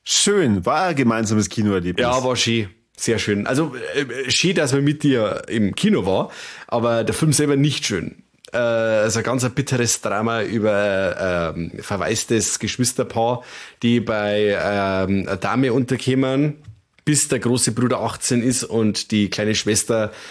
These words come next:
Speaker 2: äh, die, äh, die Vormundschaft übernehmen darf. Äh, aber die Dame, jetzt muss ich gerade den Namen noch schnell nachschauen, die heißt, blub, die Laura ist ein richtiges Mistviech und hat,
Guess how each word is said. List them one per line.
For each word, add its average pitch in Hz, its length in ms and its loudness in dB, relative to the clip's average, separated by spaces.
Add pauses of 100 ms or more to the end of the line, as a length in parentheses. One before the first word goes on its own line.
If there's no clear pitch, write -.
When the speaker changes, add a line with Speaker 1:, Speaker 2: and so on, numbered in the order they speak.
(200)
Speaker 2:
äh, 104 260 0
die, 101 240 2
äh, 92 280 2
die 92 180 0
Vormundschaft 117 580 0
übernehmen 110 460 0
darf. 113 360 0 (440)
Äh, - 100 -6
aber 110 1000 0 (160)
die 110 480 2 (100)
Dame, 123 560 0
jetzt - 140 -10
muss 117 80 2
ich 107 60 0
gerade 110 140 0
den 107 40 -4
Namen 107 140 0
noch 127 100 2
schnell 123 160 0
nachschauen, 120 480 0
die 110 220 -2
heißt, 110 840 0
blub, 101 340 -6 (1800)
die 160 60 4
Laura 143 440 2 (560)
ist 131 240 2
ein 127 80 4
richtiges 135 500 0
Mistviech 151 500 -2
und 113 160 0
hat, 117 260 -2